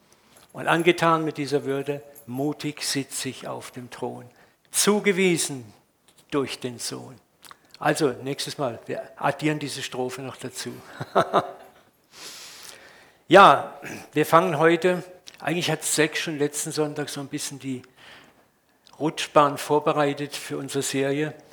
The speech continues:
Weihnachten, wenn der Himmel auf die Erde kommt. Ich möchte kurz etwas noch zum Wort Weihnachten sagen. Das ist ja manchmal so ein bisschen umstritten. Da gibt's dann die Weihnachtsgegner und die Weihnachtsbefürworter.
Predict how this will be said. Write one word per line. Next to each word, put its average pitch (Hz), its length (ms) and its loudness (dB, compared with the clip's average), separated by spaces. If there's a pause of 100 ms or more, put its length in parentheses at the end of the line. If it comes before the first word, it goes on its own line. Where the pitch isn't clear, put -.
(400)
Weihnachten, 151 840 0 (1120)
wenn 131 200 -2
der 131 100 2
Himmel 131 320 -4
auf 135 180 -8
die 131 160 -8
Erde 117 240 -10
kommt. 113 460 -14 (560)
Ich - 100 -12
möchte 170 220 0
kurz 175 260 0
etwas 160 460 0
noch 143 180 -6
zum 143 560 -8
Wort 135 560 -4
Weihnachten 123 640 -4
sagen. 117 300 -6
Das 120 100 -16
ist - 80 -8
ja 160 80 0
manchmal 139 380 -8
so 135 200 -6 (200)
ein 131 60 -20
bisschen 139 360 -6
umstritten. 127 680 -10 (640)
Da 147 100 -14
gibt's - 360 -8
dann 127 240 -8
die 127 160 -12
Weihnachtsgegner 135 960 -6
und 131 240 -16
die 127 100 -12
Weihnachtsbefürworter. 131 1160 -10